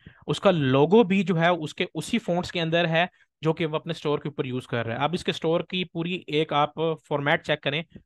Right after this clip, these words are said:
सारे फॉन्ट्स एक दूसरे से मिलते जुलते हैं। तो ये देखें, ये अच्छा लग रहा है, या बजाय इसके कि आप अपने स्टोर के ऊपर कभी फ-, हेडलाइन के लिए कोई और फॉन्ट यूज़ कर रहे हैं, नीचे के लिए कोई और फॉन्ट यूज़ कर रहे हैं,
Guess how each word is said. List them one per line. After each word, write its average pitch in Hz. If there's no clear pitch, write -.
सारे 202
फॉन्ट्स 175
एक 156
दूसरे 147
से 151
मिलते 127
जुलते 117
हैं। 110
तो 156
ये 156
देखें, 165
ये 143
अच्छा 180
लग 175
रहा 175
है, 175
या 180
बजाय 151
इसके 175
कि 180
आप 139
अपने 156
स्टोर 151
के 151
ऊपर 165
कभी 156
फ-, 156
हेडलाइन 147
के 170
लिए 170
कोई 143
और 139
फॉन्ट 170
यूज़ 170
कर 156
रहे 160
हैं, 160
नीचे 143
के 165
लिए 151
कोई 139
और 131
फॉन्ट 156
यूज़ 147
कर 139
रहे 143
हैं, 185